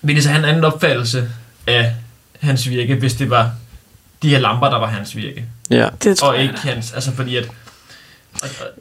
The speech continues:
Speaker 2: Ja, jeg synes, der, der er en s-, altså, fordi det er jo basically den samme, øh, som den, øh, den samme, øh, lille sol, man kan oplade.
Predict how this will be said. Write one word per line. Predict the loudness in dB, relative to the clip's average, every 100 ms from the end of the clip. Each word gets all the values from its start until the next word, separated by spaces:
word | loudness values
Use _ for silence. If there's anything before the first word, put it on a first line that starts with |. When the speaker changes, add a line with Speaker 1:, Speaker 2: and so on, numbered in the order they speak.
| 0
Speaker 2:
Ja, | 2 2
jeg | 0
synes, | 0 -2 -2
der, | 2 2 2
der | 2
er |
en | -2
s-, | -4 -8 -4
altså, | 0 0
fordi | 0 -2
det | 0
er |
jo | 0
basically | 2 2 0 0 0
den | 0
samme, | 0 0 0 2 2 -2 -6
øh, | -2 2 4 2
som | 2 0 -2
den, | 0 0 2
øh, | 4 4 2 2
den | -2
samme, | 0 0 0 0 0 2
øh, | 2 2 0 0
lille | 0 2
sol, | 2 2 0
man | 0
kan | 0
oplade. | 0 2 2 2